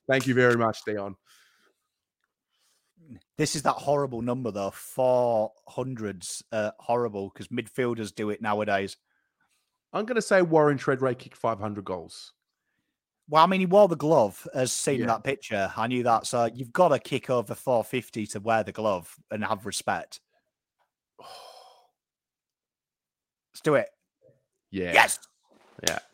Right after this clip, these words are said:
Speaker 1: yeah.
Speaker 2: That's
Speaker 1: Thirty.
Speaker 2: thirty.
Speaker 1: Wow.
Speaker 2: Oh,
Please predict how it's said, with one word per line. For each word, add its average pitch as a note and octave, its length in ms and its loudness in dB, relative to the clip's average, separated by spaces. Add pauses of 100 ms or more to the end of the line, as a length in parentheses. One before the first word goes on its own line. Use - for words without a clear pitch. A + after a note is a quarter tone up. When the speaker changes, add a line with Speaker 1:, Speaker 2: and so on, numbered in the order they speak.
Speaker 1:
yeah. - 80 -14
Speaker 2:
That's - 180 -20
Speaker 1:
Thirty. E3+ 340 10
Speaker 2:
thirty. G3 400 10 (500)
Speaker 1:
Wow. G2+ 380 0 (3000)
Speaker 2:
Oh, D#3 160 -2